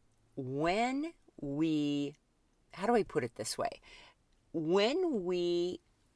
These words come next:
aren't stuck in fighting against the truth of what is, what is true in our lives, right?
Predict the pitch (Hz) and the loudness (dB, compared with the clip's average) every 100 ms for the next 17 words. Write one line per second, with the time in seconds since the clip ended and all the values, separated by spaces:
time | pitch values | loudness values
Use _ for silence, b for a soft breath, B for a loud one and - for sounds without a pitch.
0 | _ - 233 262 320 - - _ - - | _ 4 6 6 2 -4 -12 _ -8 -4
1 | - - 139 131 - - 117 117 107 101 | -2 4 6 4 -2 -10 -4 -2 -2 -2
2 | 113 147 _ _ B B B - - 147 | -4 -8 _ _ B B B -2 10 10
3 | 147 185 202 185 147 117 123 - - - | 10 2 -2 0 0 0 -2 -8 -12 -20
4 | _ - 143 - 160 147 139 - 117 107 | _ -6 -4 -2 -2 -2 -4 -4 -2 -2
5 | - - - - 147 139 - - 143 113 | -4 -8 -10 2 2 4 -2 -2 -2 -2
6 | 107 50 50 - - - - - 123 151 | -6 -6 -8 -10 -10 -10 -8 0 2 2